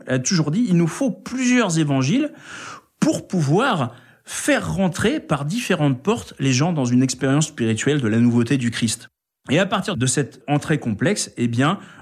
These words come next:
on commence à rentrer en communion. Hein, c'est pas juste des écrits de sagesse. Le Christ n'est pas là uniquement pour nous donner des préceptes de vie qui vont, qui vont être des conseils supplémentaires que nous aurions eus.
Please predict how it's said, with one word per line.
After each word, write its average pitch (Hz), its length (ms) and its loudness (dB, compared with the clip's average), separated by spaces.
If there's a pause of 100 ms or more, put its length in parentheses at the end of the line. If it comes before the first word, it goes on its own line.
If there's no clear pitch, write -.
(140)
on 135 160 2
commence 131 520 0
à 135 80 -2
rentrer 120 260 -4
en 131 120 2
communion. 127 720 2
Hein, 180 60 2
c'est 143 160 -2
pas 156 140 0
juste 151 220 0
des 107 200 -4
écrits 110 200 -6
de 107 40 -4
sagesse. 247 540 -2 (220)
Le 120 120 2
Christ 151 240 0
n'est 123 100 0
pas 135 140 0
là 139 80 2
uniquement 131 340 2
pour 120 160 -2
nous 120 120 6
donner 123 240 4
des 104 120 -2
préceptes 113 580 -2
de 123 160 2
vie 196 340 4 (360)
qui - 160 -6
vont, 113 280 -2
qui - 120 -4
vont 117 140 2
être 117 220 -4
des 127 260 0
conseils 139 400 0
supplémentaires 123 800 0
que - 80 -4
nous 107 220 0
aurions 117 300 2
eus. 277 140 4